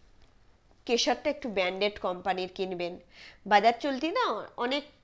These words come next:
উম, কম দামে, খুবই কম দামে। উম, আপনি ভাববেন এত কম দামে কেশর নিয়ে নি, সেটা কেশর না।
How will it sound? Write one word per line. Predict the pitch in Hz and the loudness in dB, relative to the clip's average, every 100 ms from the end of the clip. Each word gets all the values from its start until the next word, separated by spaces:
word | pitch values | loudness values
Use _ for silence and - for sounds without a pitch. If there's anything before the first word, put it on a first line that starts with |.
| _ _ _ _ - | _ _ _ _ -8
উম, | 208 190 185 180 180 185 - - | -6 -6 -6 -8 -10 -12 -14 -4
কম | 277 277 269 | 0 2 4
দামে, | 254 220 | 4 2
খুবই | 208 427 440 440 | 2 2 4 2
কম | 302 262 240 | 2 -2 0
দামে। | 226 190 170 - - _ _ _ _ _ _ _ _ | 0 0 -6 -14 -20 _ _ _ _ _ _ _ _
উম, | 196 196 190 - | -10 -10 -10 -10
আপনি | 214 262 | -8 -6
ভাববেন | 233 226 220 302 - | -2 -2 -2 -2 -4
এত | - 339 | -2 -2
কম | 349 359 | 0 -2
দামে | 381 427 | 0 0
কেশর | 427 415 440 | 2 2 2
নিয়ে | 330 262 294 | 2 2 0
নি, | 285 180 175 - _ _ _ - - - | 0 -2 -6 -18 _ _ _ -20 -20 -12
সেটা | - 202 | -8 -8
কেশর | 196 180 - 180 | -8 -6 -4 -6
না। | 175 170 | -6 -12